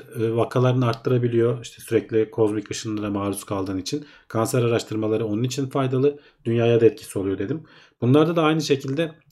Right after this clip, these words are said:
sonuçta uzaya çıktığımız zaman kemiklerimiz eriyor. Ee, bunları engelleme şansımız olur mu? Bu ilaç buralarda kullanılabilir mi?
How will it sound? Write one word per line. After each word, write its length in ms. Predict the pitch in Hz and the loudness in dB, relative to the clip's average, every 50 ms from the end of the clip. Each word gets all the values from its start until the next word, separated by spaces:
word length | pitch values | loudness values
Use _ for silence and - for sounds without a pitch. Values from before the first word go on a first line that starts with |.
| _ - | _ -4
sonuçta 320 | - 131 127 120 123 143 | 0 2 2 4 4 4
uzaya 220 | 127 120 143 135 | 4 6 6 6
çıktığımız 380 | 131 - - - - 139 131 127 | 4 2 -4 -4 -2 -2 0 2
zaman 220 | 127 131 151 147 | 2 2 2 0
kemiklerimiz 680 | 147 - 131 123 117 113 - 131 123 120 127 131 123 123 | 0 0 0 0 0 0 0 0 2 2 4 4 6 6
eriyor. 300 | 120 120 127 120 120 - - - - - - - - _ _ - | 6 6 6 4 2 -2 -10 -20 -20 -20 -20 -20 -20 _ _ -6
Ee, 360 | 107 104 104 104 104 107 104 101 101 101 | -4 -4 -2 -2 -2 -2 -4 -4 -2 0
bunları 280 | 113 123 131 139 147 156 | 4 6 8 10 10 10
engelleme 600 | 131 131 135 131 135 135 135 135 139 147 147 139 | 8 8 6 6 4 4 4 4 4 4 2 2
şansımız 480 | - - 120 123 120 - 131 131 127 | 0 0 0 0 0 0 0 2 4
olur 200 | 127 127 139 143 | 4 6 6 6
mu? 180 | 120 117 120 117 | 4 2 -2 0
Bu 100 | 120 117 | 0 0
ilaç 360 | 113 117 123 117 - - - | 2 2 2 0 0 -2 0
buralarda 420 | 117 117 120 123 117 113 117 113 | 2 4 4 4 4 4 2 0
kullanılabilir 640 | 113 - 113 113 120 127 123 123 123 120 123 123 131 123 | 0 0 -2 0 0 0 0 0 0 2 2 2 2 2
mi? 220 | 107 120 135 | 2 -2 -6